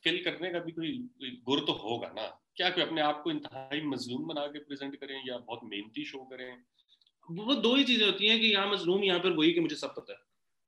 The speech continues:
Speaker 2: तो ल-, बहरहाल इसके लिए भी professional लोग हैं। असल में ना थोड़े से हमने पैसे कमाने हैं।
Speaker 1: हम्म।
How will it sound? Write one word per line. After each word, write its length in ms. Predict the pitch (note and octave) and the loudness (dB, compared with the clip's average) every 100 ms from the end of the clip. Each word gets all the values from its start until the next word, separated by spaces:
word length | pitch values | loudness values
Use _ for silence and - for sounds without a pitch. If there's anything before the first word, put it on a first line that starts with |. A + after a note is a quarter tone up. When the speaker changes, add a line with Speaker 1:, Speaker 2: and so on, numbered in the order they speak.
| _ _ _ _ _ - | _ _ _ _ _ 0
Speaker 2:
तो 240 | F#3+ F#3+ | 4 6
ल-, 300 | F#3+ F#3 F3 C#3+ - - - _ E3 | 4 2 -2 -6 -16 -20 -20 _ 2
बहरहाल 340 | A3 C4 C4 | 6 8 6
इसके 220 | A3 - C#4 | 2 2 4
लिए 100 | D4 | 4
भी 80 | |
professional 500 | C#4 A3 G3 F#3+ A3 | 2 0 2 2 2
लोग 300 | G3 C3+ D3 | 2 2 2
हैं। 180 | A#2+ A2 | -2 -8
असल 220 | D#3 - | -8 -2
में 100 | A3 | 0
ना 220 | B3 C4 - | 2 0 0
थोड़े 200 | G3 G#3+ | 0 0
से 100 | A#3+ | 0
हमने 260 | A3+ G3+ G3+ | -2 -2 -2
पैसे 300 | G3+ C#3 E3+ | 0 0 0
कमाने 340 | E3+ A#2+ A#2 | -2 -4 -6
हैं। 100 | E3+ _ - | -14 _ -8
Speaker 1:
हम्म। 180 | A#2+ | -6